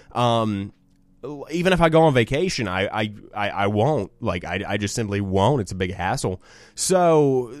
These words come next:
who's going to be using this? I guess hardcore Steam users. Um, obviously, this is going to try and get the P C market to compete with the likes of the Nintendo Switch,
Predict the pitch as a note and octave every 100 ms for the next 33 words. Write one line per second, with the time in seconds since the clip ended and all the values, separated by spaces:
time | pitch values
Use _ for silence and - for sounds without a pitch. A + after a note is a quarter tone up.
0 | D3+ C3+ C#3+ E3 G3+ B3 F3+ A3 A3 G3+
1 | F3+ F#3 F#3+ F#3+ F3+ - C3+ B2+ D3 -
2 | A#2+ C#3 C3 C#3 D3 - - C3 D3+ E3
3 | F3 E3+ - - - - - G#2+ G#2 A2
4 | - D#3+ G3+ G3 F3+ D3+ D#3 D#3+ D3 C#3+
5 | B2 C#3 C#3+ B2+ - C#3+ C3 C3 A#2+ A#2+
6 | B2+ B2 C3 A#2 A2+ A2 A2 - C#3 C#3
7 | C3+ C3 B2 B2 A#2+ A2 G#2+ G#2+ C3+ A#2
8 | A2 A#2+ - A#2+ A2 A#2+ - A#2+ A2 G#2
9 | G#2+ G#2+ B2 A2+ G2 - G2+ B2 -